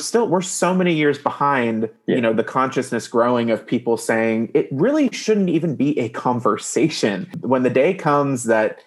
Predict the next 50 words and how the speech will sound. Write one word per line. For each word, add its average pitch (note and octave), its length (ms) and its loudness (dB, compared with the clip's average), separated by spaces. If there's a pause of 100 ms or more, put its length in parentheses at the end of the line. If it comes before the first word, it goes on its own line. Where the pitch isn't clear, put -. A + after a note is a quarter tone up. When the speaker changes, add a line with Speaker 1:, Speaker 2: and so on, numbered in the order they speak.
(400)
Speaker 1:
you B2+ 80 0
know, A2 140 2
let's A#2+ 280 0
say B2+ 180 2
someone A#2+ 480 0 (120)
fifteen A#2 960 -2
years A2+ 380 0
down A2 220 0
the A2 80 0
road, B2 540 2
again, B2 400 2
a A2 80 2
man A2+ 300 2
is G#2+ 100 0
on G#2+ 100 0
the G#2 60 -2
cover G#2+ 260 0
of G#2 80 0
a - 20 -6
magazine G#2 400 -4
wearing G#2+ 220 -4
a G#2+ 40 -2
dress, G#2+ 440 -2 (140)
the C#3+ 140 2
progress G3 580 2
will C3 140 4
be A2+ 140 2
real A#2+ 520 4
when A#2 240 0
no A#2 160 4
one C3 240 2
says A2+ 320 2
a G#2 60 2
goddamn G#2 500 -2
thing G2 460 -6
about G#2 340 2
it. - 240 -10 (220)
That's C#3+ 360 0
when B2+ 220 0
things A#2+ 260 0
will A2 140 4
really G#2 280 2
be G2+ 580 -2
changed. E2 680 -6 (120)
And, A2+ 320 0
you A#2+ 80 2
know, G2+ 80 2
Speaker 2:
Yeah. F2+ 80 0
Speaker 1:
I'm A#2+ 160 2
not C3 400 2